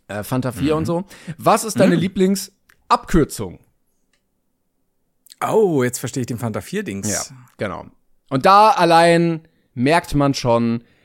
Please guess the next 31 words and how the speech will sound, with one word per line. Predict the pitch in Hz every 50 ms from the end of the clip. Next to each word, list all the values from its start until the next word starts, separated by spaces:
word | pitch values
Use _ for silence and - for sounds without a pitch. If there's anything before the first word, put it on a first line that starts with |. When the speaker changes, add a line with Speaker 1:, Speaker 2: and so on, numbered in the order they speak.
| _ _ _
Speaker 1:
da | - 127 143
liegt | 156 165 180 - - 120
richtig | 143 139 - 117 - -
was. | - 80 95 - -
Weil, | 135 147 160 165 170 170 165 165 - _ - - - - -
wenn | - 165 196
man | 220 220 214
Abkürzung | - 185 190 - - 190 180 - - 151 135
sagt, | 117 139 143 156 175 185 - - - - _ -
ähm, | 131 135 135 131 131 127
kommt | - 160 180 202 180 120
man | 175 165 160 160 - 131
natürlich | 135 131 - - 165 160 160 - -
nicht | 143 151 208 247 - - - - -
um | - - 147 151
den | 147 143 131
Song | - - 151 147 151 -
M | 139 147 175
F | 180 160 160
G | - 156 156 160 165 156
von | - - 139 135
den | 127
Fantastischen | - 131 113 131 120 - - 120 - 131 117
Vier | - - 123 120 117 113 110 110 -
drumherum, | - - - 113 113 110 127 170 208 277 - - - - - - - 143 - -
der | 127 123
Speaker 2:
Ja. | 123 123 120 117 113 -
Speaker 1:
fast | - 147 139 - -
ausschließlich | - 151 165 165 - 147 143 131 - 123 110 - 101
aus | 104 113 117 - - -
Abkürzungen | - 151 147 - 160 160 - 143 143 139 135 135 135